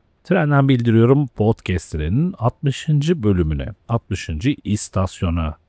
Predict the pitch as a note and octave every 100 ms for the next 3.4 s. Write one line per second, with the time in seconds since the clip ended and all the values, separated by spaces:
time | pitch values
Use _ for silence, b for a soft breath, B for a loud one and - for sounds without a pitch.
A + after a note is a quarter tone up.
0 | _ - B2 B2+ A#2 - D3+ - D3 C#3+
1 | D#3 F#2+ F2+ G2+ G#2 B2 A#2 A2 G2+ -
2 | - G2 F#2+ _ - G2 - - F#2 -
3 | - F#2 F2+ F2+